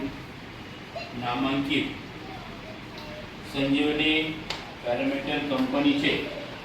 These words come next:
सर्वस्वी अश्विनी खेमका यांच्या स्मरणार्थ मातोश्री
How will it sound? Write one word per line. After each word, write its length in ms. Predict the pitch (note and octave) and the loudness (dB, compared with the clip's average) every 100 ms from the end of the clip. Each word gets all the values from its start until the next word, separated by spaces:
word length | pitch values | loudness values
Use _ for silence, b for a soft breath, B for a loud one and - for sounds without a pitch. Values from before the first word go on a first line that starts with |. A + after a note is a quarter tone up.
| - - - - - - - - - - - - | -10 -10 -10 -10 -10 -10 -10 -8 -8 -8 -6 0
सर्वस्वी 720 | C#3 D3+ D#3 - D#3+ E3+ - - - - - - - - - | 4 6 6 6 6 6 0 -4 -10 -12 -12 -10 -10 -12 -2
अश्विनी 800 | A#2+ B2 - D3 D3 D#3+ E3 - - - - - - - - - D3 | -2 0 2 4 6 6 4 0 -4 -10 -10 -10 -10 -10 -10 -6 0
खेमका 540 | C#3 D#3 D3+ - - - - - - - - - - - - C3 | 2 6 8 6 4 -4 -8 -10 -10 -10 -10 -10 -10 -10 -2 2
यांच्या 800 | C#3+ C#3+ C#3+ D#3 D3+ D3+ D#3+ - | 4 6 4 8 10 10 8 0
स्मरणार्थ 760 | - C#3+ D3+ C#3+ D3+ D3 D3 C#3 - - - A2+ A#2+ | -4 0 2 6 8 8 4 0 -2 -2 -8 -6 0
मातोश्री 680 | B2+ D#3+ D#3 D#3 D3 D3+ | 0 2 0 0 4 6